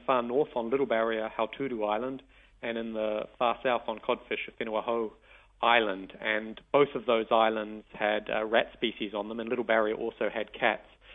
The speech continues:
And there was a really great long-term project that occurred where they monitored the Cook's petrel fledging success, both, uh, in the presence of cats and rats, and then after the cat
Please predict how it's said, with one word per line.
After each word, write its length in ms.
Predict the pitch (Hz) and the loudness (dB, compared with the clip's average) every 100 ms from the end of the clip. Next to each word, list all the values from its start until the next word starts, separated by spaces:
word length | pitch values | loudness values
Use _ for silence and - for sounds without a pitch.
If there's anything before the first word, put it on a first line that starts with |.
| - - - | -20 -12 0
And 160 | 131 | 4
there 80 | 135 | 6
was 120 | 135 135 | 6 4
a 40 | |
really 240 | 147 147 | 4 4
great 240 | 123 123 - | 6 6 6
long-term 640 | 123 131 127 131 117 113 | 4 2 2 0 0 -2
project 480 | - 135 127 120 - | 2 2 4 0 -2
that 100 | 107 | -6
occurred 420 | 101 120 110 104 | -4 -2 -2 0
where 120 | 110 | -2
they 100 | 104 | -2
monitored 500 | 107 123 131 123 107 98 | 2 2 2 -2 -6 -6
the 160 | 110 98 - | -6 -6 -8
Cook's 160 | - - | -14 -6
petrel 280 | 127 - 110 | -6 -6 -4
fledging 320 | 127 117 117 98 | -2 -2 -4 -10
success, 340 | - - 104 - - | -12 -8 -10 -8 -4
both, 200 | 110 110 - - - - - | -2 -4 -10 -20 -20 -16 -4
uh, 60 | 123 | -2
in 80 | 117 | -2
the 80 | 113 | -4
presence 340 | - 117 120 - | -2 -2 -4 -10
of 100 | - | -2
cats 280 | 135 - - | 0 0 -2
and 120 | 110 | -4
rats, 300 | 113 120 - 117 | 0 0 -2 -10
and 100 | 113 | -6
then 100 | 113 | -4
after 240 | 117 120 | -4 -4
the 80 | 110 | -4
cat 220 | - | -2